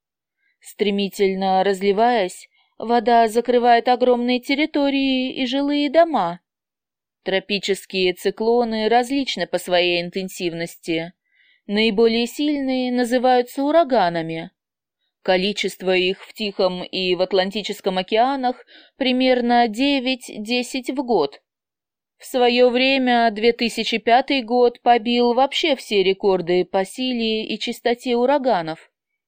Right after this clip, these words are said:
Но почему-то все они обычно носят красивые женские имена: Сильвия, Рита, печально известная Катрина. Не потому ли, что названия им дают, как правило, ученые-мужчины –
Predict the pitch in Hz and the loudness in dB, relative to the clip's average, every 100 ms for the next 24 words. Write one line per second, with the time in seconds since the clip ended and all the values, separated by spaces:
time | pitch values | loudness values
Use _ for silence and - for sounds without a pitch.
0 | - 202 202 202 190 208 - 233 220 254 | -12 -6 -2 -2 0 -2 -2 -4 -2 -2
1 | 247 220 220 214 - 226 220 226 226 220 | 2 4 4 2 0 2 2 0 0 0
2 | 202 240 - 226 226 247 247 240 226 254 | 0 -4 -4 -2 0 0 0 0 0 2
3 | 240 247 262 254 262 262 262 - 285 302 | 0 0 -2 0 0 0 -2 -4 -4 -2
4 | 330 359 320 175 165 - _ _ _ _ | -4 -4 -2 -2 -4 -10 _ _ _ _
5 | _ - 196 202 220 202 190 196 190 185 | _ -14 -6 -4 -2 -2 0 2 2 -2
6 | 196 _ - 185 208 220 214 208 196 196 | -8 _ -6 -4 -2 -4 -4 0 0 0
7 | 214 _ _ _ - 240 247 226 214 214 | -6 _ _ _ -12 -4 0 2 2 0
8 | 208 190 202 202 196 190 185 - 196 196 | -2 0 0 0 -4 -2 -2 -2 -2 -2
9 | 190 190 180 170 180 _ _ _ _ _ | -6 -4 -4 -6 -10 _ _ _ _ _
10 | - 247 262 277 277 320 370 349 233 220 | -6 0 2 2 0 0 2 4 4 4
11 | - 240 233 226 247 240 269 285 269 254 | 2 2 2 4 2 2 2 2 2 2
12 | 254 247 247 262 254 254 254 - 247 - | 2 2 4 4 2 2 0 0 -2 0
13 | 269 262 240 240 240 240 254 - 311 294 | 2 4 6 4 4 4 2 2 -2 0
14 | 320 359 370 - 262 180 160 170 | -2 -2 -4 -2 -2 0 -2 -4